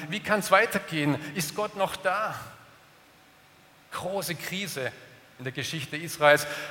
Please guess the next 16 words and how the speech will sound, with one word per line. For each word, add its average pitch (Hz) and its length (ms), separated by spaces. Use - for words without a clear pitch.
Und 180 160
die 180 80
zweite 214 320
große 196 340
Krise 202 400
war 190 160
siebzig 185 480
nach 175 220
Christus. 170 480
Wieder 180 480
nahm 147 340
neunten 170 420
Av, 170 380
so 165 180
die 160 140
Tradition, 160 840